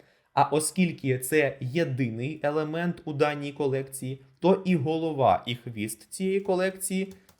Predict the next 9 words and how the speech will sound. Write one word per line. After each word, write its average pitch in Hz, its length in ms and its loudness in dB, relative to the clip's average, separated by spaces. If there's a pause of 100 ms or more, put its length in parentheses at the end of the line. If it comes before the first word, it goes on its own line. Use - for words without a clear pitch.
це 196 380 6 (100)
цей 160 480 -2
єдиний 127 520 -4
елемент. 110 440 -2
Тобто 123 260 0
і 135 240 -6 (100)
head, 117 280 6
і 117 80 -10
tail 170 440 -2